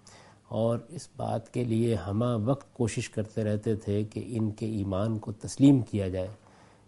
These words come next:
ان کو الگ کرنا ضروری تھا۔ کیوں ضروری تھا؟ میں یہ عرض کر چکا ہوں کہ اصل میں تو سب لوگ قیامت میں الگ الگ ہوں گے، لیکن جب اللہ تعالیٰ اس دنیا میں رسولوں کو مبعوث کرتے ہیں تو ایک قیامت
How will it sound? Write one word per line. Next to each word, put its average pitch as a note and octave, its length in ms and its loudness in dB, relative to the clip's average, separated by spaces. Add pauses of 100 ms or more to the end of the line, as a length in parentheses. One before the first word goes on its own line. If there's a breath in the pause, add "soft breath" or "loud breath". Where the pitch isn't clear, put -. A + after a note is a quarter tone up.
(160)
ان C3+ 140 2
کو C#3+ 240 0
الگ D3+ 160 6 (160)
کرنا B2 300 4
ضروری G2 380 0
تھا۔ G#2+ 300 -10 (240)
کیوں A2 180 2
ضروری B2+ 360 4
تھا؟ A#2+ 260 2 (240)
میں G#2+ 80 0
یہ A2 120 0
عرض A2+ 160 -2
کر A#2+ 120 -2
چکا A2+ 320 -2
ہوں A#2+ 140 2
کہ A#2 120 -6
اصل A2+ 240 -2
میں A#2 160 0
تو G#2+ 100 -2
سب B2 260 0
لوگ A#2+ 140 2 (100)
قیامت G#2 400 2
میں A#2 80 2
الگ A2+ 120 2
الگ B2 220 2 (140)
ہوں A2 180 2
گے، G2+ 80 0 (760 loud breath)
لیکن A2+ 420 0
جب A2+ 180 2
اللہ G#2+ 200 2
تعالیٰ G#2+ 440 0
اس G#2 120 -2
دنیا A2 380 0
میں A2+ 160 2
رسولوں D3 500 4
کو D#3+ 100 0
مبعوث A2 440 2
کرتے - 380 -4
ہیں F#2+ 160 -2 (100)
تو A2+ 60 -4
ایک A2+ 500 -6
قیامت G#2 460 0